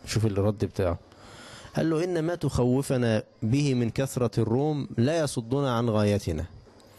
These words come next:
وإننا موقنون بأننا سنفوز بإحدى الحسنيين،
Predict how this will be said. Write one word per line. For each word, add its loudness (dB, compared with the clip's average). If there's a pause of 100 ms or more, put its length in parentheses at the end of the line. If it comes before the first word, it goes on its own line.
(460)
وإننا 2
موقنون 2
بأننا 2
سنفوز 2
بإحدى 0
الحسنيين، 0